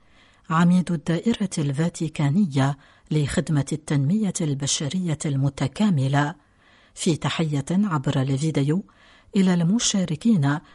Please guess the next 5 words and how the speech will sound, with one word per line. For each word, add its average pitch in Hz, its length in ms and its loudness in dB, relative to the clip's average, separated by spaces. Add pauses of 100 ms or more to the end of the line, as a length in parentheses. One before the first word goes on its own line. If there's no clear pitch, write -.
(120)
في 160 240 0
مؤتمر 147 580 0 (200)
دولي 160 680 0 (500)
للمنتدى 175 680 2
الدولي 147 720 0